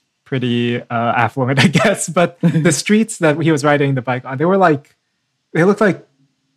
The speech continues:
Speaker 1: brick or, like, stone because, uh, they were, like, segmented and, um,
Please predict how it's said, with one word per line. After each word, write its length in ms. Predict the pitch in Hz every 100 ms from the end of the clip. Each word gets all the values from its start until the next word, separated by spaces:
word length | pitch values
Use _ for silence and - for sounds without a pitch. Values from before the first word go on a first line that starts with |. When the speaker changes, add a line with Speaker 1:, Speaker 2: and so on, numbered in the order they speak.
| _ _ _ _
Speaker 1:
brick 520 | 151 151 143 117 -
or, 100 | 143
like, 300 | 135 127 127
stone 1000 | - - - _ - 143 139 131 135 139
because, 380 | 165 135 135 120 135
uh, 540 | 139 127 123 123 120
they 80 | 131
were, 80 | 131
like, 160 | 123 - _
segmented 800 | - - 143 139 123 117 117 107
and, 380 | 107 117 117 120 _ _ _ -
um, 540 | 110 113 110 113 113